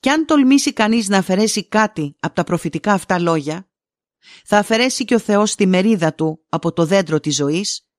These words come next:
και από την πόλη την Αγία. Κανείς να μην αφαιρέσει τίποτε από όσα είναι γραμμένα στο βιβλίο αυτό.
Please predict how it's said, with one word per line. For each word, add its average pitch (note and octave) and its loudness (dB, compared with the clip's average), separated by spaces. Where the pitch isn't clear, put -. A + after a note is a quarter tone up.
και F3+ -4
από E3+ -2
την D#3 -2
πόλη F#3+ 0
την D#3+ -2
Αγία. C#3 -6
Κανείς A3+ 2
να G#3 2
μην A3 4
αφαιρέσει G3+ 2
τίποτε E3 0
από D#3 0
όσα E3 0
είναι D#3 0
γραμμένα F3 0
στο E3 -4
βιβλίο D3+ -2
αυτό. C#3+ -6